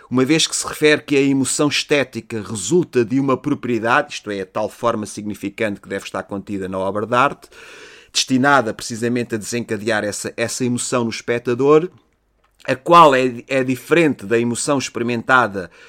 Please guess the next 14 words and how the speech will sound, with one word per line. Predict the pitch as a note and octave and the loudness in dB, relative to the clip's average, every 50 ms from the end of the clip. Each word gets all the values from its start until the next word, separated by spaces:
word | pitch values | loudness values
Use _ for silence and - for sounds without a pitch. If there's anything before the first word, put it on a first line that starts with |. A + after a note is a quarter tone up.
| - - - _ _ | -20 -20 -20 _ _
por | - B2 | -6 -4
exemplo, | A#2+ G#2+ G#2+ C#3 C3+ A#2+ - - - - - F#2+ F#2+ F#2 | -4 -2 0 0 0 0 -2 -6 -12 -10 -6 -6 -6 -4
da, | F2+ G2+ F#2+ F#2+ F#2 F#2+ | -4 -2 -2 -2 -4 -4
da, | F2+ G2 F#2+ F#2 F2+ F2 F2 | -4 -4 -2 -2 -2 -4 -6
de | F2+ G#2 C3+ | -2 0 2
uma, | C#3+ C#3 C3+ B2+ B2 - _ _ | 2 4 2 2 0 -2 _ _
da | - G#2 F#2+ A#2+ A2+ | -8 -2 0 0 2
beleza | G#2+ A#2 C3 C3 B2 B2+ B2 | 2 2 2 2 2 0 -2
natural, | A#2 A2+ A2+ - A2 G#2 G2 G2+ A#2+ D#3+ - _ - - - - - _ - | -2 -4 -4 -4 -4 -2 -2 -2 -4 -6 -10 _ -20 -20 -20 -20 -20 _ -8
aquilo | - B2+ - - G#3 F#3+ | -8 -4 0 2 2 2
que | F#3 - - | 2 0 -6
se | - | -10
pretende | - - - - E3+ D#3 D3 | -12 -8 -4 -2 0 0 0
explicar, | - - - C3+ C3 B2+ - B2 A#2+ B2 C#3+ G3 | -2 -4 -6 -6 -6 -4 -2 -2 -2 -2 -4 -8